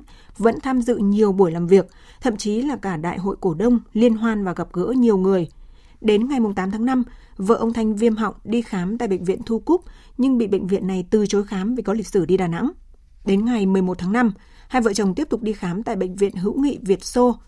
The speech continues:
không khai báo dịch tễ và phát hiện dương tính. Rất nhiều địa điểm tại Hà Nội đã bị phong tỏa liên quan đến lịch trình đi lại của cặp vợ chồng giám đốc Hagenco.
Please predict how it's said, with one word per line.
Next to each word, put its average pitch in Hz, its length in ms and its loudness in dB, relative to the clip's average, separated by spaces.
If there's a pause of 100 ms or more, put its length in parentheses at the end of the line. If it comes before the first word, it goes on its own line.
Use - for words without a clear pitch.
(140)
không 240 280 0
khai 226 160 -4
báo 196 140 -4
dịch 226 180 -6
tễ 240 300 -2
và 170 240 -4
phát - 180 -12
hiện 233 240 0
dương 196 200 0
tính. 190 300 2 (540)
Rất 330 200 0
nhiều 262 140 4
địa 202 120 4
điểm 208 180 2
tại 190 140 -6
Hà 202 60 -2
Nội 196 220 0
đã 202 80 -4
bị 233 140 -4
phong 226 220 -8
tỏa 175 200 -4
liên 220 240 0
quan 208 280 -4
đến 180 140 -2
lịch 233 160 -2
trình 180 180 -2
đi 202 100 2
lại 208 240 0
của 170 100 -6
cặp 175 160 -10
vợ 175 120 -6
chồng 170 280 -6
giám 165 200 -6
đốc 262 160 -6
Hagenco. 196 480 -2